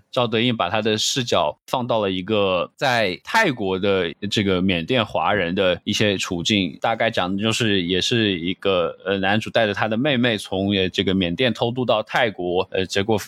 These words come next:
结果就后，后面就分开了。然后这个时候他，他本人后面去做了导游的助理，但是因为在曼谷当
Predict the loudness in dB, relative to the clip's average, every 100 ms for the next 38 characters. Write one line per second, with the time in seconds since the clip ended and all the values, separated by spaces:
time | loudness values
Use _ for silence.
0 | -8 -2 0 2 0 -4 -6 -2 0 0
1 | -2 -2 0 0 0 -2 -2 -2 -2 0
2 | -2 -2 -2 0 -2 -2 -2 0 0 0
3 | 2 0 -2 -2 0 0 -2 -10 -2 0
4 | 0 -2 -2 0 0 2 0 0 2 2
5 | 2 0 -4 -4 0 2 0 0 0